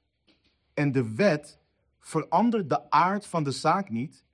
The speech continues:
maar wel de definitie en de status van de daad. De wet trekt een grens. De wet zegt,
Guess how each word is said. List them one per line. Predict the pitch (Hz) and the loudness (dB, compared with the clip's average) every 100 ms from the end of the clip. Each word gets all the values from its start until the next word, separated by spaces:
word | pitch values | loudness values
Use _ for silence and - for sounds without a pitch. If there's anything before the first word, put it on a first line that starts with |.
| _ _ _ | _ _ _
maar | - 123 | -4 -2
wel | 117 165 | 2 4
de | 190 | 4
definitie | 151 160 139 147 170 - 143 | 2 0 0 -2 -4 -6 -6
en | |
de | 127 | -6
status | 117 - 151 151 147 | -6 -2 -2 -2 -8
van | - 127 | -10 -8
de | 113 | -8
daad. | 95 117 101 - - _ _ _ _ _ _ _ _ _ | -4 -4 -6 -12 -20 _ _ _ _ _ _ _ _ _
De | - 135 113 | -4 -2 2
wet | 156 196 - - | 2 0 -6 -2
trekt | 180 - | -2 0
een | 135 | -4
grens. | - 151 127 101 | -2 0 0 -2
De | 120 | 0
wet | 156 175 | 0 0
zegt, | 180 156 | -4 -4